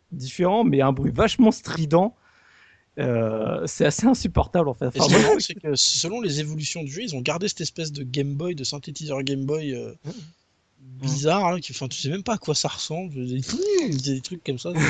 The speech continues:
Speaker 2: <laughs> des éternuements électroniques. C'est vrai que c'est, c'est assez, euh, c'est assez bizarre, mais au moins, dès qu'ils arrivaient, euh,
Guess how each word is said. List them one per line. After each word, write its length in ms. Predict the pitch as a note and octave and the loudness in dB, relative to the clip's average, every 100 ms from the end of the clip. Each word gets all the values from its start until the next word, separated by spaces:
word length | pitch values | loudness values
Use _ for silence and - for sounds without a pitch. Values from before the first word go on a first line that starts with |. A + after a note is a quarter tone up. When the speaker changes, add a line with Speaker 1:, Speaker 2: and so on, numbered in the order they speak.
| A#2 G3+ - | 2 -2 4
Speaker 2:
<laughs> 340 | D3 - - | 6 6 2
des 140 | C3 D3+ | 2 2
éternuements 760 | D#3+ F#3 E3 E3+ E3+ F3+ F3+ | 2 2 2 0 -2 -2 0
électroniques. 640 | D3+ C3+ - D3 F#3 C#4 - - - - _ | 0 -2 -4 -6 -6 -10 -16 -20 -20 -20 _
C'est 160 | - C#3 | -8 -4
vrai 100 | F3 | -2
que 40 | |
c'est, 220 | - C3+ | 0 2
c'est 140 | B2+ D3+ | 2 0
assez, 340 | D3+ G3 F#3+ | 0 0 0
euh, 240 | E3+ D3+ C#3 | -2 -4 -4
c'est 160 | - | -4
assez 180 | C#3+ F3 | -4 -2
bizarre, 260 | D#3 D3 C#3 | 0 2 4
mais 120 | C3 | 4
au 40 | |
moins, 200 | C3+ F#3+ | 4 2
dès 100 | E3 | 0
qu'ils 200 | D3 C#3 | 0 0
arrivaient, 420 | C3 C3 A#2+ D#3 E3 | 0 -2 -4 -8 -10
euh, 160 | A#2 | -12